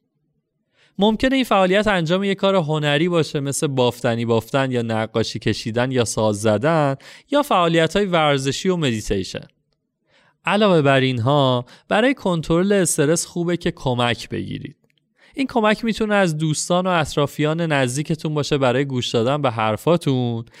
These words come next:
یا کمک گرفتن از همکارتون برای حل مسئلهٔ کاری که منجر به استرس مضاعفتون می‌شه، یا حتی کمک گرفتن از یه متخصص.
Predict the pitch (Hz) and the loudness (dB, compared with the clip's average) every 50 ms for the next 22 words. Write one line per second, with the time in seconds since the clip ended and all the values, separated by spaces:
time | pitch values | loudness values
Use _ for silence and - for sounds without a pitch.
0 | - - - - 160 180 185 - - 190 185 180 180 175 175 165 185 180 180 170 | -20 -20 -6 0 0 0 0 0 0 -2 0 2 0 0 0 0 0 0 0 0
1 | - 220 226 226 214 190 - 170 165 156 151 147 - - 190 196 196 175 - 196 | 0 0 0 0 0 -2 -2 -2 -2 -2 -2 -4 -2 0 0 0 0 -2 -4 -2
2 | 180 175 156 151 156 165 160 160 170 170 170 170 165 160 139 127 - - 139 127 | 0 2 2 4 4 2 2 2 2 2 2 2 2 2 0 0 0 0 2 2
3 | 143 160 156 - - 139 131 131 135 143 151 - - 151 139 127 123 120 127 123 | 2 0 0 0 0 0 2 2 2 0 -2 -2 -2 -4 -4 -4 -2 0 0 0
4 | 120 123 120 120 - - 131 120 120 113 - 127 123 123 117 117 123 120 113 - | 0 0 0 -2 -2 -2 -4 -4 -4 -4 -6 -4 -4 -4 -2 0 2 0 0 -2
5 | - - - 127 127 127 120 - - 202 208 202 185 175 - - - - - - | -4 -6 -4 -4 -4 -4 -4 -4 -2 -2 0 0 0 -2 -4 -8 -20 -20 -14 -4
6 | - 185 202 226 254 - - 240 - - 165 156 151 143 135 147 135 131 - - | -2 0 2 2 2 0 -2 -4 -2 -2 0 0 0 0 0 0 0 -2 -2 -2
7 | - 165 160 143 117 113 135 143 135 120 98 - 113 - - 95 92 - - - | -2 0 0 0 0 0 0 0 0 -2 -2 -4 -6 -6 -6 -6 -6 -4 -6 -6
8 | - - - - - - | -8 -10 -14 -16 -18 -18